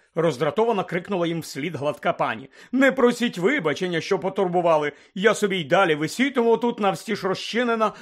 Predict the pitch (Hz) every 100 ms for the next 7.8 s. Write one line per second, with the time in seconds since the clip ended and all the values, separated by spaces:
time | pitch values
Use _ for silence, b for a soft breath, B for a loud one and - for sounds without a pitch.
0 | 180 - 202 147 156 262 277 247 226 220
1 | 220 208 160 127 123 135 165 202 170 233
2 | 302 330 - - _ _ _ - 131 254
3 | 254 254 240 208 143 - _ - 131 156
4 | 170 - 175 165 165 175 160 - 175 151
5 | 165 - b b _ 110 147 135 202 170
6 | 113 - 208 170 254 220 143 - _ -
7 | - 175 165 135 120 214 196